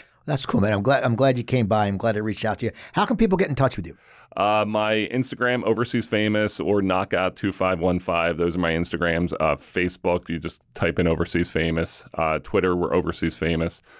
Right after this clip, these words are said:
Speaker 2: Um, anything, if you just type in, we're the only Overseas Famous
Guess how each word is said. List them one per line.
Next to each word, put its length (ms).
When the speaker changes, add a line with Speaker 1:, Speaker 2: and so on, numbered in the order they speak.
Speaker 2:
Um, 320
anything, 460
if 200
you 80
just 180
type 220
in, 160
we're 120
the 160
only 340
Overseas 460
Famous 480